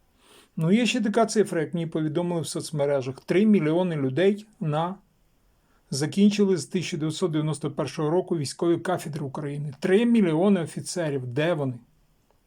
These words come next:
Мобілізуйте. Мобілізуйте триста п'ятдесят тисяч наших поліцейських.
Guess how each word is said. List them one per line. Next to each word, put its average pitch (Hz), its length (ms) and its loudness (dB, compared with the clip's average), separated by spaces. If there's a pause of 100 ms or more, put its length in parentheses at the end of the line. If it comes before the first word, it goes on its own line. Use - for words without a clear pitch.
Мобілізуйте. 156 800 0 (760)
Мобілізуйте 160 640 2
триста 196 420 2
п'ятдесят 156 540 -2
тисяч 202 480 0
наших 160 440 -2
поліцейських. 160 920 -2